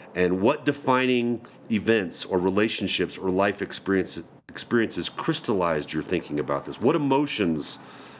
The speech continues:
uh, surface when you think about this issue?" Like in this case, the twenty sixteen election, what emotions come out?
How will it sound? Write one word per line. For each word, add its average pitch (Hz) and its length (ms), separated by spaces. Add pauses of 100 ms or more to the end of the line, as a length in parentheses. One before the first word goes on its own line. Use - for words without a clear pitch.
(280)
uh, 95 160
surface 123 520
when 92 120
you 90 80
think 101 240
about 85 300
this 80 200
issue?" 80 300
Like 78 200
in 98 60
this 113 140
case, 92 200
the - 80
twenty 98 260
sixteen 90 400
election, 85 300
what 165 100
emotions 131 540
come 87 200
out? 76 200